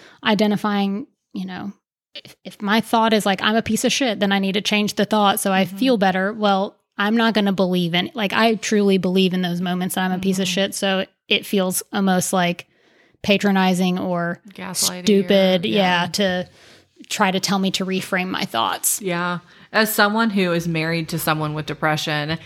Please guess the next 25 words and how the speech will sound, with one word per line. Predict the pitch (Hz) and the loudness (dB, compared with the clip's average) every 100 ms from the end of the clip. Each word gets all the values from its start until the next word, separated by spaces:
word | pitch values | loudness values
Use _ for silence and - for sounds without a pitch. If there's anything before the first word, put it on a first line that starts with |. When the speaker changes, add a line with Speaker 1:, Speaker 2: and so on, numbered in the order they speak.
| - - | -16 0
Speaker 2:
it | 196 | 0
can | 196 196 | 2 2
be | 175 | 2
really | 170 165 160 160 | 2 2 2 2
hard. | 147 156 160 | 2 0 0
Like, | 165 147 143 | 2 2 2
uh, | 175 156 175 | -2 -2 -2
sometimes | - 220 208 165 | 0 2 4 4
I | 170 | 2
feel | 175 151 | 2 0
like | 151 | 0
an | 156 | 0
asshole | 151 156 160 143 | 0 0 0 -2
'cause | 156 165 | -2 -2
my | 170 | 0
husband | 165 165 165 | 2 0 -2
will | 151 | -2
be | 143 | -2
like, | 143 - | -2 0
"I'm | 160 160 | 0 0
just | 165 - | -2 0
feeling | 160 156 151 | -2 0 -4
really | 151 151 | -4 -6
depressed." | - - - - 185 - - | -6 -6 -4 -2 -2 -4 -6
Like, | - - | -6 -6